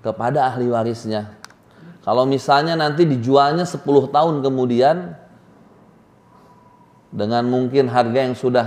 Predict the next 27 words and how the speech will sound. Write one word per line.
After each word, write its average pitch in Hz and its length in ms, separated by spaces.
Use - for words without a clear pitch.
meningkat, 120 560
ya 117 160
tetap 202 320
bagiannya 202 880
si - 320
ahli 143 480
waris 139 560
lima 135 320
puluh 135 240
persen 180 400
dari 156 300
ruko 123 400
tersebut. 107 540
Jadi 165 320
pastikan 196 640
harta 156 800
itu 156 240
milik 160 320
si 143 160
mayit, 131 320
maka 139 240
ini 165 320
bagian 123 540
daripada 123 420
prinsip 117 560
waris 131 400
akurat. 127 800